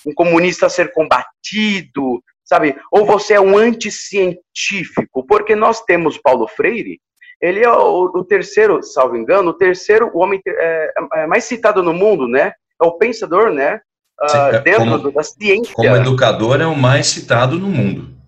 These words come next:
Speaker 2: Como
Speaker 1: Dentro da
Speaker 2: educador, com
Speaker 1: ciência,
Speaker 2: certeza.
Speaker 1: exatamente, dentro da ciência do, do educar, né? Que é o processo de levar informação com resignação, você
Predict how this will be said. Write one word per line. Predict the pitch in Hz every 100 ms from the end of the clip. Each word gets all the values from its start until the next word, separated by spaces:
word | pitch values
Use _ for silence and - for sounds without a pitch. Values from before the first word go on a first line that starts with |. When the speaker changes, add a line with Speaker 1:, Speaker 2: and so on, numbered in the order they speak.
| _ _ _ _
Speaker 2:
Como | 90
Speaker 1:
Dentro | 131 220 214
da | -
Speaker 2:
educador, | 170 -
com |
Speaker 1:
ciência, | - 190 247
Speaker 2:
certeza. | - 156 - - - _ _ - _ _ _ _ _ _
Speaker 1:
exatamente, | 139 170 170 156 156 -
dentro | 208 240 180
da | 180
ciência | 180 - 151 214 - 151
do, | 151 147
do | 147
educar, | 151 131 _ - 156 180 - - _ _ _ -
né? | 110 151 - - _ -
Que | 147
é |
o | 127 151
processo | - 147 151 - 196 208 170
de | 165
levar | 156 135 151
informação | 196 190 180 165 147 147 - 151 156 147
com | -
resignação, | 135 143 185 233 - 170 143 156 135 131 - - 147 175 147 104 _ _ - - -
você | 143 143 185 180